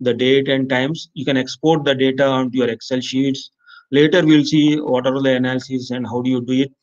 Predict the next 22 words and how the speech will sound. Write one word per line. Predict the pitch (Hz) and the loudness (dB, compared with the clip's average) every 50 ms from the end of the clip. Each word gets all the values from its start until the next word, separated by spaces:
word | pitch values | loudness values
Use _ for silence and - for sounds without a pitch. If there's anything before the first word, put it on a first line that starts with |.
| _ _ _ _ _ 127 | _ _ _ _ _ -6
That | 123 123 120 123 | -6 -6 -4 -4
in | 123 120 120 120 | -4 -4 -4 -4
the | 113 110 | -4 -4
later | 120 120 117 127 123 | -4 -2 -2 -4 -4
stage, | - - 127 135 143 - - | -4 -4 -4 -4 -6 -6 -6
in | 131 123 | -6 -4
the | 123 120 | -2 -2
next | 117 113 - - - | -4 -4 -6 -8 -4
week | 143 143 139 - - | -2 0 0 0 0
we'll | 135 127 120 | 0 0 0
see | 123 - 131 135 131 - _ _ _ _ - _ _ _ | 0 -2 -4 -4 -6 -8 _ _ _ _ -20 _ _ _
once | - 123 131 131 131 | -4 -2 -2 0 0
you | 135 131 | -2 -2
collect | 131 131 123 127 127 123 | 0 0 0 0 0 0
the | 123 127 | 0 0
data | 117 113 117 117 113 123 123 | 0 0 0 0 0 0 0
and | 120 117 | 0 -2
how | 110 113 | -2 -4
do | 113 110 | -4 -4
you | 113 110 | -4 -4
see | - 127 131 156 | -4 -4 -4 -4
it. | 165 | -4